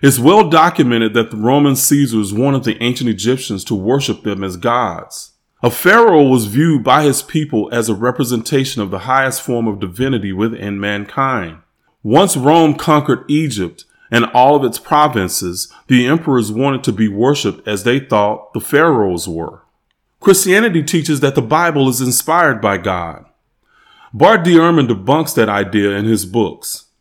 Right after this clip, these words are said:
In reality, it was crafted as a tool for psychological warfare against Hellenized Jews known as the Gnostics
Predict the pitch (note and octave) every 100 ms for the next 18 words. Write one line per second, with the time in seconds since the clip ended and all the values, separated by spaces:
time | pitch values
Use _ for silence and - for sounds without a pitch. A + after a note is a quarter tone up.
0 | _ _ C#3 C#3+ C#3+ E3+ G3+ E3+ B2+ A#2+
1 | E3 C#3 C3+ - F3+ F3+ F3 C3+ B2 A#2
2 | A2+ - F3+ D3 A2+ A#2 - C#3 C#3+ C#3
3 | C3 C3 B2+ A#2+ A#2 D3 D3+ - F#2+ F#2
4 | A2 G#2 A#2+ A2+ D3+ D#3+ D#3 C#3+ C3 A2+
5 | G#2 C#3 B2+ A#2 A2+ G#2+ A#2 A#2 A#2 A2+
6 | C3 C#3+ C#3+ - - -